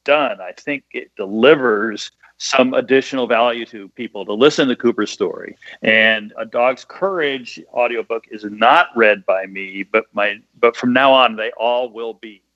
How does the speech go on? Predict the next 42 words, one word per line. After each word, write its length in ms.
I'm 140
gonna 140
read 220
all 340
of 80
them. 320
Catherine 460
Michon, 460
my 120
wife, 640
will 280
read 440
the 100
female 500
ones. 540
And, 480
uh, 240
and 180
we'll, 380
I 100
think 200
we're 80
gonna 100
probably 300
do 140
it 100
as 100
a 140
team. 420
If 140
there's, 320
like, 180
male 440
dialogue, 580
I'll 160
do 140
that, 180
and 120
she'll 200
do 180
the 100
female. 600